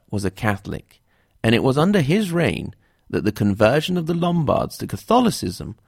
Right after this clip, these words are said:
saw a great progress, since he banned Arianism altogether in six fifty-three.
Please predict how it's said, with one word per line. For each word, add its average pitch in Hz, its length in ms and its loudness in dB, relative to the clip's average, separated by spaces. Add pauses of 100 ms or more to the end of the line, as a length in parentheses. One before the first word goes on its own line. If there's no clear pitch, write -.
(240)
saw 104 260 2
a 95 40 0
great 107 460 4
progress, - 720 0 (340)
since 104 260 0
he 113 140 0
banned 131 600 0
Arianism 92 840 0
altogether 151 680 0 (180)
in 104 140 0
six - 380 -4
fifty-three. - 720 -4